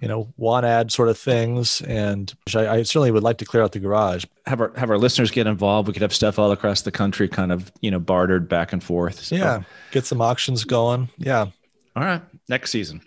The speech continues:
Speaker 1: <laughs> Season three coming soon. Well, we're gonna lead off this week by talking about what I think is undoubtedly the most significant story of the week, uh, the conviction of Derek Chauvin. And the A P story reporting on that opened,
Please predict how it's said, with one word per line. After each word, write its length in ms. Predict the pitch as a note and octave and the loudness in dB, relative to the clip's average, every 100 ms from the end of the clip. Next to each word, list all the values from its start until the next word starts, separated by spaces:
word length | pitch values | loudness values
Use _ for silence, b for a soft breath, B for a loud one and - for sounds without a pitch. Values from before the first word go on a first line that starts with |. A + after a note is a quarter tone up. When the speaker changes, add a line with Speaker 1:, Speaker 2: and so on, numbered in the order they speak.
| - - | -12 -4
Speaker 1:
<laughs> 240 | B2 - | -2 0
Season 480 | - E3 D3+ - F3 | 2 4 4 2 -2
three 260 | - D3+ C3+ | 0 2 2
coming 380 | - C3 B2+ B2+ | 2 0 0 -2
soon. 340 | - B2 G2+ B B B B B B B B | -2 -2 -2 B B B B B B B B
Well, 120 | D3+ F3+ | 4 6
we're 60 | |
gonna 120 | G#3 | 6
lead 140 | E3 F3 | 6 6
off 420 | D3 E3 F3 - - - | 4 4 0 -6 -14 0
this 260 | A#2+ A2 | 0 2
week 440 | A#2 A2 A#2+ - - | 2 2 0 -4 0
by 240 | A#2 A2+ | 2 2
talking 340 | - C#3 C3+ | 2 0 0
about 380 | B2 A#2+ A2+ - - | 2 2 2 -2 -6
what 140 | - A#2+ | -2 0
I 80 | |
think 320 | A2+ B2 - - B B B - | 0 -4 -10 -20 B B B -6
is 80 | C#3 | -2
undoubtedly 400 | C#3 D#3 D#3 C3+ | 2 2 2 2
the 80 | |
most 240 | B2+ C3 - | 4 4 2
significant 480 | C3 D3+ F#3+ C3+ A#2+ | 0 0 2 0 0
story 200 | C3 A#2+ | 4 4
of 40 | |
the 60 | G#2+ | 6
week, 260 | A2 D#3+ - _ _ _ | 2 0 -8 _ _ _
uh, 160 | - G#2+ | -6 -4
the 120 | G#2+ | -2
conviction 580 | A#2+ A2+ B2+ - C3 A#2 | -2 0 0 0 -2 -4
of 420 | A2+ G#2+ G#2+ G2 | -4 -2 -2 -4
Derek 300 | - A2+ A2 | 0 2 2
Chauvin. 520 | - C3 B2 A2 B2 C#3+ _ _ _ b b b _ | 0 0 2 0 -2 -8 _ _ _ b b b _
And 280 | B2 A2+ A2 | -6 -2 0
the 180 | A2 D3 | 0 0
A 120 | D#3 | 0
P 380 | D3+ C#3 C#3 C#3+ - _ | 2 2 2 -2 -6 _
story 460 | - - C3+ B2 B2 | -12 0 4 4 4
reporting 440 | B2 - C#3 C3 | 2 2 0 2
on 140 | A2+ G#2+ | 0 0
that 120 | A2 | 0
opened, 440 | B2+ A#2 B2 A2+ | 0 0 0 -2